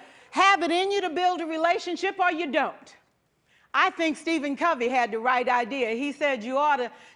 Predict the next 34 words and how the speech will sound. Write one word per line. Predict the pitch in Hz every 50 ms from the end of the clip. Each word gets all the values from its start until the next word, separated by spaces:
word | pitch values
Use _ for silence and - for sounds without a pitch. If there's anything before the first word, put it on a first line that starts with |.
| -
just | 277 311 302 302 -
throw | - 320 320 311 311
in | 311 302 277
a | 277
few | - - 311 320 294
simple | - - - 359 349 302 - 226 196
things, | - - 220 190 165 - - - _ - - _ _ _ _ _ _ -
like | 269 269 254 233 208 202 - -
seeking | 349 359 339 349 320 294 262 233 - -
first | - 320 302 285 262 226 - - -
to | - 262 -
understand | 262 247 226 233 220 - - 359 381 359 302 262 240
as | 233 226 233
opposed | 240 214 - 277 262 240 233 226 -
to |
being | 190 202 240 233 220 214 -
understood. | - 220 220 190 202 196 - - - 247 226 202 175 175 - - _ _ _ _ _ _ _ _ _ _ _ _ _ _ _
Simple | - 392 403 403 - 339 294
things | 240 - 294 277 262 247 240 208 -
like | 254 247 247 240 233 240 - -
apologizing. | - - - 339 359 330 277 247 208 170 214 202 170 151 175 190 - - - - _ _ _ _ _ _ _ _ _ _ _ _
You | - 262 320
ever | 349 330 339
thought | 349 370 349 349 359
about | 339 370 359 359 359
that? | 359 370 370 370 - - - - _ -
Tell | - 381 381 381
a | 349 -
kid | - 370 359 311 233
you're | 302 302
sorry, | 269 - 349 339 320 262 254
they're | 233 330 330 254
in | 254 233
shock. | - - - 440 381 302 196 - - - -